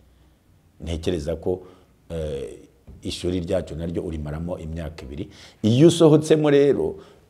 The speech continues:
usohokamo, ni nako ama-, babifashe kuva icyo gihe, usohokamo ufite iyi peti rya liyetona. Liyetona aba afite inyenyeri imwe.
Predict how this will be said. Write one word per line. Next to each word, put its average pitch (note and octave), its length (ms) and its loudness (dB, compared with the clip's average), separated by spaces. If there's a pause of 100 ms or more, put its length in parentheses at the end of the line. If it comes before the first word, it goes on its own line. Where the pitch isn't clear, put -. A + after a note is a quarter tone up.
(300)
usohokamo, G2+ 960 -2 (180)
ni F#2 180 -2
nako G2 560 0
ama-, D#2+ 540 -4
babifashe E2+ 580 0
kuva D2 200 -12
icyo D2+ 160 -12
gihe, E2 180 -12 (220)
usohokamo F2+ 540 -2
ufite F#2+ 560 -6
iyi D2+ 160 -10
peti E2+ 560 -8
rya D2+ 360 -8 (580)
liyetona. D#2 580 -6 (840)
Liyetona F2 380 -2
aba D#2+ 80 -4
afite - 360 -6
inyenyeri D2 560 -8
imwe. C#2 240 -16